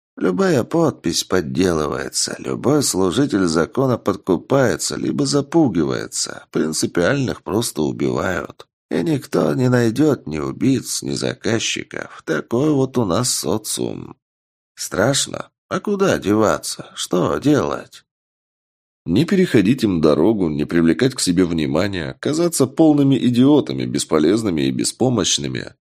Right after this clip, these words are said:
ответил я. «Это тебе Данила сказал, да? Что же ты тогда сегодня на ведьм наехал? Бедные старушки, небось, до сих пор ссутся под себя.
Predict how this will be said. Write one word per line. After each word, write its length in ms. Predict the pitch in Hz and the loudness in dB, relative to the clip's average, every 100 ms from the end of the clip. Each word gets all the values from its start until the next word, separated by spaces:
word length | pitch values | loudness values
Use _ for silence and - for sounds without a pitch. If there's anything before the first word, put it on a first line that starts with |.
| _ | _
ответил 520 | 85 85 73 73 80 92 | -8 -4 -4 -2 0 2
я. 460 | 80 64 50 - _ _ _ _ _ _ - | 0 -2 -8 -12 _ _ _ _ _ _ -8
«Это 420 | 139 190 - - | -4 -2 -2 -4
тебе 520 | - 113 104 143 151 | -2 -2 2 2 2
Данила 500 | 110 113 131 180 139 | 2 2 2 0 0
сказал, 580 | 80 - 85 78 71 62 | -2 -2 -2 0 0 0
да? 300 | 67 131 85 - - | 0 -2 -2 -10 -14
Что 320 | - - 190 | -6 -2 0
же 140 | 170 | 0
ты 160 | 151 147 | 0 0
тогда 320 | 123 117 139 | 0 0 0
сегодня 500 | 139 107 110 139 120 | 0 0 2 0 0
на 180 | 120 127 | 0 2
ведьм 440 | 123 151 76 73 | 4 2 0 -2
наехал? 720 | 76 95 92 67 - - - - | -2 0 2 0 -2 -12 -14 -8
Бедные 600 | 87 92 160 131 135 135 | -2 0 -2 -2 -2 -2
старушки, 640 | - - 120 123 135 - | -2 -4 -2 -2 -4 -2
небось, 420 | 123 113 95 139 107 | 0 2 2 0 2
до 140 | 117 | -2
сих 320 | - 110 - | 0 0 0
пор 240 | 120 139 110 | -2 0 -2
ссутся 500 | - 98 - - 67 | -2 -2 -2 -6 -6
под 180 | - | -6
себя. 680 | - 92 90 76 60 50 - | -2 0 2 2 0 -4 -10